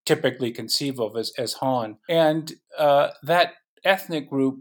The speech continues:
sees, uh, the world, uh, in a very hierarchical fashion, where the Han ethnic group should be on top. It should be the dominant, um, uh, and leading force in international politics.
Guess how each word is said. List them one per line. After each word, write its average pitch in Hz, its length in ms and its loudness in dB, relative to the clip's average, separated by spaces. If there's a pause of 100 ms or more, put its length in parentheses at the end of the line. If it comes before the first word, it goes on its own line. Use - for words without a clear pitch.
(120)
sees, 131 880 -2
uh, 135 460 2
the 131 80 -6
world, 131 580 2 (220)
uh, 127 280 -2
in 151 140 -4
a 139 80 0
very 180 360 0
hierarchical 131 760 2
fashion, 165 800 -2
where 131 480 0
the 127 120 -8
Han 135 640 2
ethnic 135 460 -4
group 123 240 -4
should 131 260 -6
be 143 160 -2
on 127 240 0
top. 143 440 4
It 113 120 -10
should 139 220 -8
be 135 100 -4
the 131 120 -6
dominant, 123 720 0 (260)
um, 117 600 2 (600)
uh, 127 200 2
and 120 260 -2
leading 147 320 0
force 175 540 0
in 127 120 -6
international 113 680 -6
politics. 147 800 2